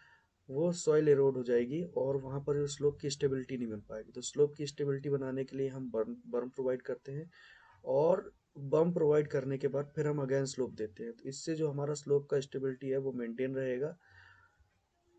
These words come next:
तो ये इसके पीछे एक concept है। अब जैसे ये embankment है, अब embankment का जो foundation है, आप देखेंगे पूरे setup के outer तक गया हुआ है ये। So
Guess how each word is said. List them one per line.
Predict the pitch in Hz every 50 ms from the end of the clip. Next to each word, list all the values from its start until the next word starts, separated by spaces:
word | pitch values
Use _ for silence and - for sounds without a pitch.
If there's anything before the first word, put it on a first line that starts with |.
| _ -
तो | -
ये | 147 147 147 147
इसके | 147 143 - - 147
पीछे | 139 143 139 - 147 143
एक | 143 143
concept | 127 123 117 110 - 143 135 139 -
है। | 151 160 175 - _ -
अब | - 131
जैसे | 127 131 135 131 - 151
ये | 143 147 151
embankment | 147 143 127 127 127 131 131 127 127 131 131 123 113 - -
है, | 123 - - _ _ _ _ _ _ _ _ _ _ _ _ _ _ _ _ _
अब | - 135 143 -
embankment | 156 143 139 143 147 - - 156 156 151 165 160 165
का | 156 175 165
जो | 160 170
foundation | 160 - 151 143 139 139 143 143 143 143 143 143 151 151 147
है, | 147 143
आप | 139 135 127
देखेंगे | 123 135 131 135 139 135 127 120 123 160 175 - _ _ _ _ _ _ _ _ _ _ - - _ _ _
पूरे | 156 156 160 175 185 180
setup | 175 - 156 - 160 156 160 - -
के | 175 180 202 202 - - _ _ -
outer | 139 139 139 - 143
तक | 139 143 139
गया | 127 120 127 120 113
हुआ | 117 117 120 120 127
है | - - _
ये। | - 120 110 113 - _ _ _ _ _ _ _ _ _ _ _ _ _ _ _ _ _ _ _ _ _ _ _ _ _ - - - -
So | 165 170 185 233